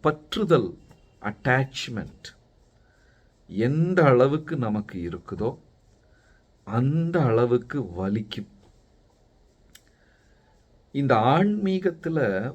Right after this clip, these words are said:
ஒரு பாதை என்னன்னா, எல்லாமே நம்ம துறப்பது. அது அவ்வளவு எளிது கிடையாது. ம். ஒண்ணு,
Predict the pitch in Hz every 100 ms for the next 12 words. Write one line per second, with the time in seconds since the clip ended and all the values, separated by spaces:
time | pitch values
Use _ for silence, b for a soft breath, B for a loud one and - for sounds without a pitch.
0 | 123 123 170 202 214 - 120 123 147 160
1 | 110 - 95 95 107 104 113 107 80 80
2 | 131 - _ _ _ _ _ _ _ _
3 | _ _ _ _ _ - 104 123 139 151
4 | 151 156 156 156 165 120 113 107 110 -
5 | 110 107 127 - 113 92 - _ 107 98
6 | 98 107 101 95 117 147 196 170 - 90
7 | 92 87 73 - _ _ _ - 82 82
8 | 127 139 _ _ _ b b b b b
9 | b b - 117 147 185 208 165 92